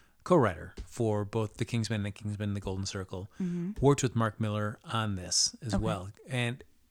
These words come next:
Speaker 1: I would be just, I would love to talk to him and just say,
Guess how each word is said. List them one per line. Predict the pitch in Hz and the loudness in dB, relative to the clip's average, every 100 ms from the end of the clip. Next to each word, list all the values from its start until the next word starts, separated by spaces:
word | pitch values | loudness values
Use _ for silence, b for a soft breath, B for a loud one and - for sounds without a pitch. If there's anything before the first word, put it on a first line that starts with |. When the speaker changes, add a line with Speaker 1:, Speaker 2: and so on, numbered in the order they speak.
| _ - | _ -6
Speaker 1:
I | 135 | -2
would | 143 143 | 0 0
be | 139 | -2
just, | 131 127 - B B B - | -2 -2 -4 B B B 0
I | |
would | 131 127 | 2 4
love | 131 | 2
to | |
talk | 120 127 - | 2 0 2
to | 117 110 | 0 0
him | 107 123 107 104 | 0 0 2 0
and | |
just | 107 110 | 0 0
say, | - 113 107 107 | 2 2 0 -4